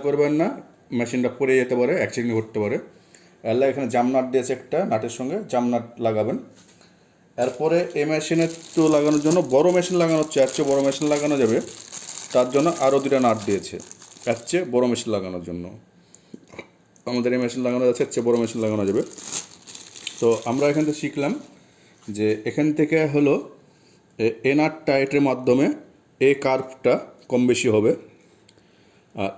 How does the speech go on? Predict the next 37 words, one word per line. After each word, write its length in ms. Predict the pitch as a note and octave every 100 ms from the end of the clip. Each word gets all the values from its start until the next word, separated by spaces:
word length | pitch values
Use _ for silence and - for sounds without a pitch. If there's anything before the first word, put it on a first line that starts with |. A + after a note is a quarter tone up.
| C3+
এখানে 220 | F3+ F#3+ E3+
যে 60 | D#3+
নাটটা 300 | C#3+ - C#3 A#2
আছে 180 | G#2 - G#2+
দেখতে 160 | G#2 A2
পাচ্ছেন, 260 | G2 - E3 A3 A2+
এখানে 200 | D#3+ D3+
যে 40 | C3+ A2
নাটটা 240 | - G2+ F#2
আছে, 160 | - F3+ - - - - - B2+
এ 40 | C#3
নাটের 240 | D3 D#3+ D3+
কারণে 320 | C#3 C3+ C3 F#3+ - - _ _ _ -
এদিকে 240 | D3+ E3 E3 D#3+
কম 100 | C#3 B2+
বেশি, 220 | - F#2+ G#2
মানে 140 | A2 C3 - - A#2+
আমাদের 280 | C3+ C#3+ D3 C3+
এটা 160 | B2 C#3+ C#3
বস-, 260 | C#3 C3+ C#3+
এই 80 | C#3+ C#3+
স্কেল 180 | D3+ C#3
বসিয়ে 240 | C3+ D3+ C#3
দেখে 140 | C3+ C#3
নেবেন। 180 | D#3 B3 - - _ _ _ - B2+
এই 60 | B2
যে, 80 | C3 - - B2+
এই 160 | A#2+ A#2 A2+
যে 80 | A2 B2+
আমরা 220 | C3+ C3+ C3+ D3
ওই 60 | C3
যে 40 | D3+
ওদিকে 220 | D3+ D#3 D3+ -
কার্ভ 180 | C#3 C3 - C#3
কাজ 100 | C3 D3
করতে 180 | - D3
যেয়ে 140 | F3+